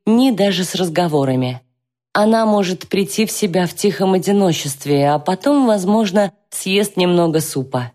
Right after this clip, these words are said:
Дом выглядел как огромная пустая оболочка, и это печальное зрелище не улучшало настроение. Ей нужны были стены и полы,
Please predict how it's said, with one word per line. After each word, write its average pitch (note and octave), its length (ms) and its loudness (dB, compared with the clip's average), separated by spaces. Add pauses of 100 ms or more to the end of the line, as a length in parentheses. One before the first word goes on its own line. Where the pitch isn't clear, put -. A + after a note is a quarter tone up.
(1040)
Дом D#3 400 0
выглядел A3+ 600 0
как D#3 320 -4
огромная F#3+ 680 2
пустая D3+ 640 -2
оболочка, C3 960 -2 (200)
и F#3+ 120 0
это E3+ 220 0
печальное E3 600 0
зрелище F3+ 640 0
не D#3+ 180 2
улучшало D#3 600 0
настроение. B2+ 920 -4 (540)
Ей A3 260 2
нужны G#3 420 2
были F3+ 260 2
стены G3 540 0
и F#3+ 180 -4
полы, F3 680 0